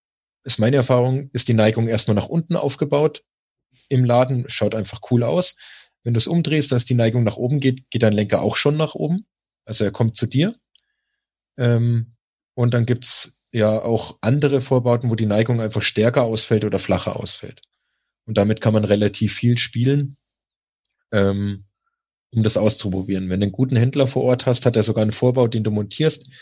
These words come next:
der wie so eine Achse drin hat, wo du quasi, ähm, fast, ähm, stufenlos verstellen kannst und dann wird dir angezeigt, wie viel Grad, ähm, du jetzt grad hast und dann kann der auch die Länge einstellen und dann kannst du sagen, ist okay, ich brauche den Vorbau mit,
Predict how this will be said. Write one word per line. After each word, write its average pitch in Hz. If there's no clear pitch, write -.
der 107
wie 117
so 117
eine 117
Achse -
drin 156
hat, 156
wo 107
du 110
quasi, 107
ähm, 104
fast, -
ähm, 107
stufenlos 127
verstellen 123
kannst 143
und 131
dann 110
wird 113
dir -
angezeigt, 120
wie 117
viel 117
Grad, 104
ähm, 107
du 120
jetzt 120
grad 110
hast 135
und 107
dann 101
kann 107
der 104
auch 104
die -
Länge 117
einstellen 113
und 110
dann 104
kannst 107
du 101
sagen, 101
ist 101
okay, 104
ich 101
brauche -
den 104
Vorbau 117
mit, 120